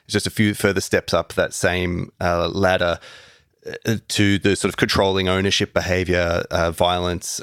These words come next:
um, it's, it's the misery of, uh, l-, losing it and, um, you know, the lashing out to protect it. And, and I think, uh, as,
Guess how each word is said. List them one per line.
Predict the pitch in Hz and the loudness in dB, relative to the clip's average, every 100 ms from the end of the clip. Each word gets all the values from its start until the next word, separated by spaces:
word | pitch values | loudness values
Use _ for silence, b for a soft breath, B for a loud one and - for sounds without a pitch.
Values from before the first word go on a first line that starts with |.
| - | -2
um, | 90 85 82 B B B B | -2 -2 -4 B B B B
it's, | - - | -10 -8
it's | 117 - | -8 -8
the | 127 135 | -2 2
misery | 123 131 123 117 110 | 4 4 2 2 4
of, | 104 95 - - | 2 0 -2 -2
uh, | 90 87 87 87 - - | 0 2 2 0 -4 -6
l-, | 98 101 | -8 -6
losing | 123 113 113 107 104 | 0 2 4 2 2
it | 98 - - | 0 -2 -6
and, | 90 87 85 - - | -2 -2 -4 -8 -6
um, | 87 85 87 - _ | -4 -2 -4 -8 _
you | 98 | -4
know, | 85 | -2
the | 85 | 2
lashing | 95 90 92 | 2 2 0
out | 85 | -4
to | - | -6
protect | 85 85 - | -6 -6 -2
it. | 90 - | -4 -2
And, | 87 87 - - | -4 -4 -8 -6
and | 92 87 | -2 -2
I | |
think, | - 101 90 - B B B B B | 0 0 -2 -8 B B B B B
uh, | - 85 85 90 - - | -2 0 0 -2 -2 -2
as, | 107 - | -2 -2